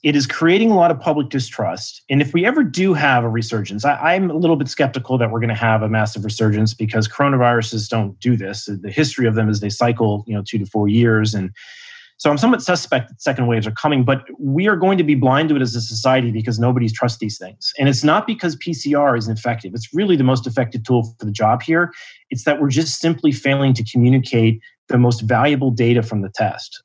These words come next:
which is the, the log scale that it runs on. And as I mentioned earlier, it's, it's literally like trying to have debates on how to, you know, manage earthquakes without the Richter scale. It's, I'm stunned that this data is not being put forward,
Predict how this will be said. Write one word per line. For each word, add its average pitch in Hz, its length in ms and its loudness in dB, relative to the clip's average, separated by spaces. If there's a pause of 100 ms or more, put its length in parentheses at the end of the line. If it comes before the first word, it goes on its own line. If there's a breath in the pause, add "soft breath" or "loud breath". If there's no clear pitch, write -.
which 113 400 0
is 113 420 2
the, 107 440 0
the 117 80 0
log 127 320 4
scale 117 320 -2
that 107 100 -2
it 113 60 -4
runs 110 340 0
on. 78 220 -10 (460 soft breath)
And 113 220 2
as 123 160 2
I 120 40 2
mentioned 127 380 2
earlier, 117 240 4
it's, 117 120 -8
it's 120 220 -6
literally 135 580 4
like 117 280 -2
trying 123 300 2
to 113 80 0
have 113 200 0
debates 120 420 0
on 107 100 0
how 113 180 0
to, 101 180 -2 (140)
you 127 80 -4
know, 101 180 -4 (140)
manage 123 340 2
earthquakes 113 480 -4
without 107 300 -4
the 98 80 -10
Richter - 240 -10
scale. 78 380 -14
It's, 104 300 -12
I'm 123 220 -2
stunned 123 680 -2 (100)
that 113 160 -6
this 113 160 -4
data 113 260 0
is 104 180 -6
not 107 220 0
being 101 180 -4
put 107 160 -14
forward, 98 420 -6